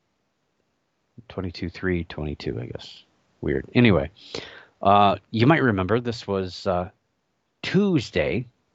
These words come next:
two twenty-two or twenty-two two, however you say it, on Tuesday. There was supposed to be a night run in the area held by Carnathy Hill Running Club,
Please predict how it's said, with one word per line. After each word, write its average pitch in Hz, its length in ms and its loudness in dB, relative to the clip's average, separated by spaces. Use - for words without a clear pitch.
two 101 180 -4
twenty-two 92 540 -2
or 92 220 -6
twenty-two 85 360 -4
two, 98 240 -2
however 90 220 4
you 85 120 -2
say 95 260 4
it, 107 80 0
on 98 240 2
Tuesday. 170 460 2
There 113 120 4
was 110 120 0
supposed - 500 0
to 135 40 -2
be 107 200 0
a 98 60 0
night 110 360 0
run 90 400 -8
in 90 140 -12
the 87 160 -8
area 98 320 -2
held 120 340 0
by 101 360 2
Carnathy 151 460 -2
Hill 127 500 -4
Running 131 260 2
Club, 67 360 -8